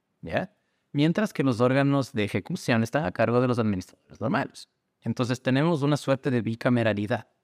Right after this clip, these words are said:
¿sí? Por un lado tendríamos a la Cámara Baja, que estaría a cargo de los órganos de dirección normales,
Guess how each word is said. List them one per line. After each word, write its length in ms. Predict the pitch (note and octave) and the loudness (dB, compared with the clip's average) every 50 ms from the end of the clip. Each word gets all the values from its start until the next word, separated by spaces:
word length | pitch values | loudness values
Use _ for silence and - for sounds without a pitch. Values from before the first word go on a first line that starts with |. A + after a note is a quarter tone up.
| _ | _
¿sí? 280 | - - A#2+ C3 F#3 - - _ _ _ _ _ _ | -8 -4 0 0 0 -2 -4 _ _ _ _ _ _
Por 140 | A#2+ A#2+ C#3+ | 0 0 2
un 100 | F#3+ G3+ | 4 4
lado 240 | E3+ D3 C#3+ D3 C#3 | 4 4 4 2 0
tendríamos 460 | - C3 A2+ A2+ A2+ A2+ B2+ A#2 A#2 | 2 2 2 4 4 4 2 2 2
a 40 | A2 | 2
la 120 | G2+ F#2 | 0 0
Cámara 360 | - - F#2+ G2 G2+ G#2+ A#2+ | -2 -4 -2 0 2 2 2
Baja, 360 | C3+ B2 A2 G2+ - B2 B2 - | 2 0 -2 -2 -2 -4 -2 -2
que 80 | - | -6
estaría 320 | A2 - - F#2+ F#2+ G2 G#2 | -8 -8 -6 -4 -2 -2 -2
a 40 | |
cargo 300 | G2+ - G2 F#2 G2+ G2+ | 0 0 0 0 0 0
de 100 | G#2+ A2+ | 0 0
los 180 | A2 G#2 F#2+ F2+ | 0 0 -2 -2
órganos 360 | F2+ F2 F2+ F#2 F#2+ G2 F#2+ | -2 -2 0 0 0 -2 -2
de 120 | - G#2 F2+ | -2 -4 -4
dirección 420 | G2 F#2 F#2 F2+ - - - E2 | -2 -4 -4 -6 -8 -12 -10 -6
normales, 520 | F2 G2+ D3+ F3 B2 G2 G2+ B2 - - | -2 0 2 2 2 2 0 -2 -4 -6